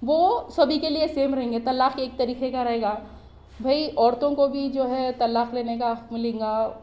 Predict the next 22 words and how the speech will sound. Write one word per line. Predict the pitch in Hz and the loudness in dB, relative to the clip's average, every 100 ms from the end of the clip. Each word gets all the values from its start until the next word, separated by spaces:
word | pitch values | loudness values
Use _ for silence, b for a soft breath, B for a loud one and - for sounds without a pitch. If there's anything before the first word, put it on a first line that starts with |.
| - | -8
मर्दों | 214 202 247 | -4 -2 -2
को | 247 240 | -2 -2
भी | 233 | -2
मिलेगा। | 226 214 220 | -4 -6 -6
भाई, | 220 269 285 - - 180 | -6 -6 -6 -12 -20 -10
हमारे | 214 220 262 | -2 2 2
religion | 262 240 233 262 | 0 -4 -4 -4
में | 254 247 | -4 -2
तो | 277 | -2
एक | 277 | 0
तरीका | 233 214 226 254 | -2 -2 0 0
बता | 208 190 | 2 2
दिए, | 196 220 - - - | 2 0 -6 -8 -2
खुला | 262 285 | 4 4
के | 311 | 4
through | 294 285 285 | 0 0 -2
जो | 285 | 2
है | 285 | 6
औरतें | 294 240 254 302 | 6 4 2 0
तलाक | 277 247 269 | 2 4 4
ले | 277 269 | 4 2
सकते, | 247 - 165 | 2 -4 -10